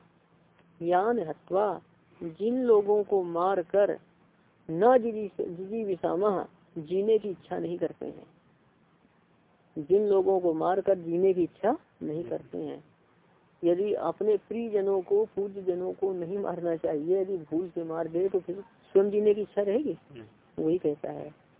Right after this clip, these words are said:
Speaker 1: यान हत्वा न जिजीविषामः, जिन लोगों को मार कर जीने की इच्छा नहीं करता हूँ।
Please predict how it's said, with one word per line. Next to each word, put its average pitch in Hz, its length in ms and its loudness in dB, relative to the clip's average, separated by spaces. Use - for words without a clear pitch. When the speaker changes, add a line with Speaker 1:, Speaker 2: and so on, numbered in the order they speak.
Speaker 1:
यान 208 400 8
हत्वा 196 480 2
न 202 240 0
जिजीविषामः, 185 920 -4
जिन 233 300 6
लोगों 220 280 12
को 208 160 6
मार 196 260 4
कर 208 220 0
जीने 190 380 2
की 196 100 -4
इच्छा 175 300 -6
नहीं 170 180 -2
करता 156 280 -2
हूँ। 143 380 -8